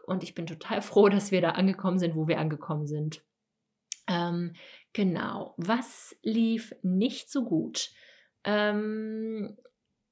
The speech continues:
das fällt ein kleines bisschen auch in diese persönliche Kategorie, wo ich ja nächste Woche nochmal drüber sprechen würde.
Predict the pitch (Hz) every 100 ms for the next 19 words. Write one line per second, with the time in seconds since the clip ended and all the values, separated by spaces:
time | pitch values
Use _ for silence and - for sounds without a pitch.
0 | _ 269 202 190 202 202 - - - -
1 | 190 196 190 196 196 - 196 196 175 -
2 | 185 180 175 175 170 170 - 175 180 220
3 | 254 - 240 233 233 233 - _ _ _
4 | - 220 220 220 220 233 240 190 190 185
5 | 190 180 180 196 - 233 220 233 226 208
6 | 214 214 202 196 - 196 202 190 190 185
7 | 185